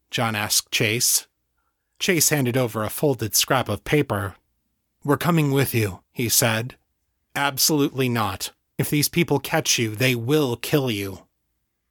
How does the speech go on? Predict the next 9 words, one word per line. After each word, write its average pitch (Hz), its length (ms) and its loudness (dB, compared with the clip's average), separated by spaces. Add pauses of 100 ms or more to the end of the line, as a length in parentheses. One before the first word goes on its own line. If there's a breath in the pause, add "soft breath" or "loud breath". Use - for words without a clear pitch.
"We'll 170 100 0
set 175 240 0
the 190 120 0
alarm 143 360 2
before 123 300 0
we 120 120 0
leave," 117 420 -2 (200)
Kate 123 260 0
said. 120 480 -2